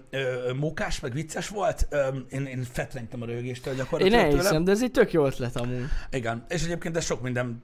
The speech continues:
Speaker 1: tehát nem csak kocsmával lehet csinálni,
Speaker 2: Nem.
Speaker 1: nagyon sok minden mással is. Ö,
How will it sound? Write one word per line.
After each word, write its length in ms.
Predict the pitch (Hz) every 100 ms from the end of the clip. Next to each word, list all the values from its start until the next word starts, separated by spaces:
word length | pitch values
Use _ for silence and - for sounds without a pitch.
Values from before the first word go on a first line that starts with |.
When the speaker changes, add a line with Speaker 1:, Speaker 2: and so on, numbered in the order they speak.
| -
Speaker 1:
tehát 140 | -
nem 80 | 147
csak 140 | 131
kocsmával 440 | 123 117 110 104 101
lehet 180 | 107 101
csinálni, 260 | 120 110
Speaker 2:
Nem. 80 | 151
Speaker 1:
nagyon 140 | 120 113
sok 100 | 117
minden 240 | 123 113
mással 340 | 139 151 - 160
is. 240 | 247 - - -
Ö, 80 | -